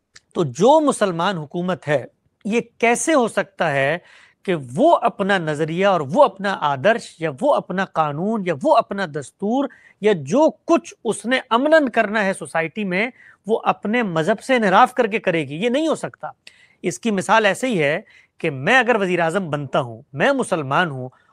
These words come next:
और मुझे अल्लाह ने ये कहा हुआ है कि तुमने जुमे का इनेकाद करना है, तो मैं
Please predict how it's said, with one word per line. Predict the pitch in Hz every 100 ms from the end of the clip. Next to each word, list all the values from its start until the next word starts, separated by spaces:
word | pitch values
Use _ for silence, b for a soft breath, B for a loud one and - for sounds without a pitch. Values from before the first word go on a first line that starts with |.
| -
और | 180
मुझे | 160 147 202 214
अल्लाह | 302 247 254
ने | 240
ये | 220
कहा | 214 170
हुआ | 196 190
है | 214
कि | 220
तुमने | 180 180 214
जुमे | 143 147 190
का | 202
इनेकाद | 170 143 156 -
करना | - 147 196
है, | 170 147 208 _ _ _
तो | 165
मैं | 151 196